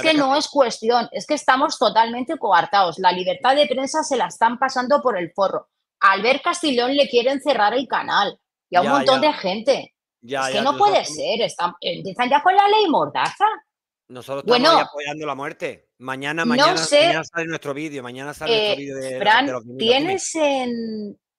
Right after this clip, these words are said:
Speaker 1: en escaleta el tema del pajaporte?
Speaker 2: Sí, también lo tengo, sí.
Speaker 1: Vale, vale, pues entonces luego comenten. Luego hablamos.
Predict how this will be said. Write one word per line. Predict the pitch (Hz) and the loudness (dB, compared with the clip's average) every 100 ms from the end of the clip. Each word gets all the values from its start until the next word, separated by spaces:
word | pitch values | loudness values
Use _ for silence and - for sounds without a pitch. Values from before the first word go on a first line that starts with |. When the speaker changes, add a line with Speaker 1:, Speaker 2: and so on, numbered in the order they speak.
| _ | _
Speaker 1:
en | 208 196 196 185 180 165 160 - | -6 -2 -4 -4 -8 -10 -12 -10
escaleta | 196 - 196 208 226 226 - - | -10 0 0 0 0 -2 -2 -4
el | 208 190 | -2 0
tema | 233 226 226 202 | -2 2 2 2
del | 202 190 185 _ _ | 0 -2 -6 _ _
pajaporte? | 190 185 - 185 - 208 214 392 480 _ _ _ _ _ _ _ _ _ _ _ _ _ | 2 2 0 0 4 2 2 -8 -12 _ _ _ _ _ _ _ _ _ _ _ _ _
Speaker 2:
Sí, | _ - 170 165 | _ -6 -4 -4
también | 143 151 | -4 -6
lo | |
tengo, | 143 143 127 | -4 -6 -8
sí. | - 139 139 _ _ _ _ - | -6 -8 -8 _ _ _ _ 0
Speaker 1:
Vale, | 185 180 - - _ _ | 2 2 0 -6 _ _
vale, | 175 170 156 | 0 0 0
pues | 156 151 | -6 -8
entonces | 165 202 247 208 | -4 -4 -2 0
luego | 190 202 | 2 4
comenten. | 190 190 175 165 139 135 - _ | 2 0 -2 -6 -8 -10 -18 _
Luego | 233 285 277 | 2 4 6
hablamos. | 285 190 156 143 135 135 - | 4 6 4 4 -2 -10 -14